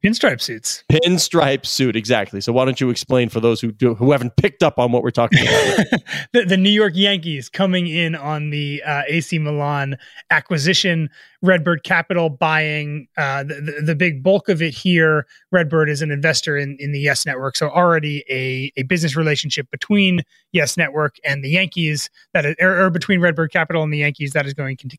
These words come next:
Speaker 1: to continue in Milan. Uh, one point three billion dollar deal, Scott. W-, we had Randy Levine, who, who runs the Yankees, on the podcast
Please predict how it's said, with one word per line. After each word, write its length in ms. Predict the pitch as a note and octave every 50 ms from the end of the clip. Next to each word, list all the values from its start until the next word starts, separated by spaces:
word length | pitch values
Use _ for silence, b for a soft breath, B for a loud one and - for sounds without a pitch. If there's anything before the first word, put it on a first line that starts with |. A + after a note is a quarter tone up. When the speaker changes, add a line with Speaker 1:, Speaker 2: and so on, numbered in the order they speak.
| _ -
Speaker 1:
to 140 | - F#3 -
continue 560 | E3+ D3+ - - A#3+ A3 G3+ F#3+ F#3 F3 D3+ b b b b b b _ -
in 100 | F#3 F3+
Milan. 520 | E3 D#3+ D#3+ F3 F#3 F#3 F3+ F3+ F3 E3+ - - _ _ _ -
Uh, 120 | F3+ F3
one 200 | D#3+ F#3 A#3 A#3+
point 240 | - - C4 A3+ -
three 160 | - A#3 G#3+
billion 480 | F3 D#3 - G#3 G3+ G#3+ G#3+ A3 G#3 G3+
dollar 560 | G3+ F#3+ F#3 F#3+ F#3+ F#3 F#3 F#3 F3+ E3+ - - _ _ _ _ - E3
deal, 240 | D3+ G3 G3 F#3+ E3+
Scott. 320 | - - - F#3 F3 F3+
W-, 160 | D#3 F3+ A3+ -
we 140 | A3+ B3+ A3
had 160 | A#3+ C4 G3+
Randy 320 | F#3+ G#3+ G#3+ G#3+ G3 G3+
Levine, 580 | F#3+ F#3 E3+ D#3+ F3+ F3+ F3+ F3+ F3 F3 F3 - - F3 D#3+ C#3
who, 220 | F3+ F3+ F3+ E3+
who 180 | D#3 F3+ F3 F3
runs 220 | F3 F3 F3 E3
the 120 | D#3 E3
Yankees, 380 | D#3 D#3 E3+ - - E3+ D3+ D3+
on 100 | D3+ D3+
the 60 | D3
podcast 680 | - - D#3+ D#3 C#3 - E3+ D3+ D3 C#3+ - - -